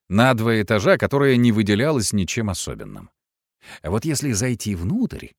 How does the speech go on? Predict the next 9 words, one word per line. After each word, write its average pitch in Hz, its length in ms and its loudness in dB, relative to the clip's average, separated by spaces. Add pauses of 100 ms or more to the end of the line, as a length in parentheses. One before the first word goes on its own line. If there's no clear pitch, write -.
(380)
то - 80 -16
можно 190 300 0
обнаружить 180 680 -2
два 101 360 -4
этажа 123 420 -4
вниз. 92 480 -6 (440)
И 98 240 0
на 101 120 2
минуточку. 98 840 -2